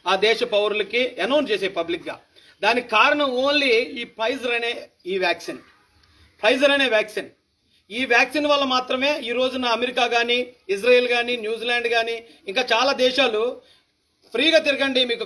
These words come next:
కరోనా రాదు ఇంక అని చెప్పేసి డంకా వాయించి మరీ చెప్తున్నాయి. ఇది Pfizer వ్యాక్సిన్. అయితే ఈ Pfizer వ్యాక్సిన్ని బాస్ దీన్ని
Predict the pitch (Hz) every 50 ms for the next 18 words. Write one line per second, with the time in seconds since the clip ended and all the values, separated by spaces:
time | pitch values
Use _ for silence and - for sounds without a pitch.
0 | - - 254 262 269 277 277 269 247 254 240 233 247 247 202 233 226 226 226 220
1 | - 233 226 233 226 214 220 220 - - _ _ _ _ _ _ 151 156 202 226
2 | 240 - 269 277 269 262 262 262 254 247 226 226 233 214 208 202 - - 185 160
3 | 135 - _ _ _ - - - - 175 226 302 320 320 - 220 202 190 196 175
4 | - - - - - - - _ _ _ _ _ _ _ - - - - - 349
5 | 285 240 226 247 247 - - _ _ - 233 294 311 - - 269 302 320 311 320
6 | 302 285 262 254 247 - 254 220 208 214 254 320 - - _ _ _ _ _ _
7 | _ _ - - - - - _ _ - _ _ _ _ _ _ _ _ _ _
8 | _ _ _ _ _ _ _ _ _ _ - 156 165 196 277 311 302 302 269 226
9 | 220 233 254 254 - - _ _ _ _ _ _ _ _ _ _ _ _ _ _
10 | _ _ _ _ _ _ _ _ _ _ _ _ _ _ _ _ _ _ - _
11 | _ _ - - - - - - - _ _ _ _ _ - - - - - -
12 | - 190 285 285